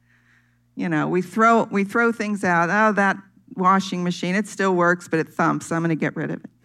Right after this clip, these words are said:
It's damaged, it's broken." But I wanna tell you something, that God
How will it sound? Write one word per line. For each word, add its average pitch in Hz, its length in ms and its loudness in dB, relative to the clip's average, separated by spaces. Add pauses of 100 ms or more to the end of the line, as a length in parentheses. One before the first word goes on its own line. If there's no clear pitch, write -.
(280)
It's - 140 -20
damaged, 165 480 -6
it's - 120 -16
broken." 165 440 -6 (880)
But 202 100 0
I 233 120 6
wanna 254 180 4
tell 247 200 2
you 233 100 0
something, 190 400 -2
that 170 160 -4
God 214 640 2